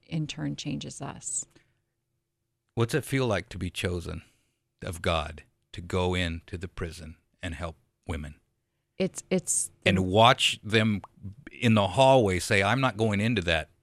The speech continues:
Speaker 2: class." And then for someone to go into that class, actually, that said they weren't going to, go into that class, and the next week bring three more people.
Speaker 1: Right. Mm-hmm.
Speaker 2: You know, I mean, there's nothing better than to see that.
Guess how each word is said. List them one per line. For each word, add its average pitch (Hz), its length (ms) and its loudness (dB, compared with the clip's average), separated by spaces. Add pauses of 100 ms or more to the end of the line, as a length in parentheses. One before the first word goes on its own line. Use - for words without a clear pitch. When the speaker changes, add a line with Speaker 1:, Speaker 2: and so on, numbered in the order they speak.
(180)
Speaker 2:
class." 80 640 -2 (560)
And 95 140 0
then 104 140 4
for - 160 -2
someone 113 320 2
to 92 60 -2
go 95 200 0
into 151 180 2
that 120 240 -4
class, 101 540 0
actually, 95 540 -4
that 101 180 -2
said 113 240 2
they 104 80 2
weren't 98 300 -2
going 104 300 0
to, 87 320 -8 (280)
go 87 160 -4
into 113 160 0
that 147 240 0
class, 92 640 0
and 98 100 0
the 95 60 0
next 107 380 -2
week 104 420 4
bring 95 220 2
three 101 280 -2
more 95 220 0
people. - 380 -6 (280)
Speaker 1:
Right. 165 300 -6 (640)
Mm-hmm. 165 400 2
Speaker 2:
You 107 140 2
know, 104 160 4
I 104 60 -2
mean, 104 140 0
there's 101 200 0
nothing 107 640 0
better 101 260 -2
than 87 200 -4
to 87 80 -6
see 113 320 -2
that. 82 300 -8